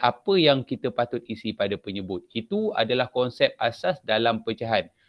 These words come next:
Pengangka ni, bah-, bahadi-, bahagian pengangka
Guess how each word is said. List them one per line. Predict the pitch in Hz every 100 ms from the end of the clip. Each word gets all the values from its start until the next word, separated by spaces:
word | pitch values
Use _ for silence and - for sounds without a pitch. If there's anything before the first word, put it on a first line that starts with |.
| _ _ _
Pengangka | 143 143 147 151 147 - 220
ni, | 143 120 165 -
bah-, | 135 120 120 -
bahadi-, | 127 135 139 170 - -
bahagian | 131 135 143 156 190 151
pengangka | 139 123 113 127 147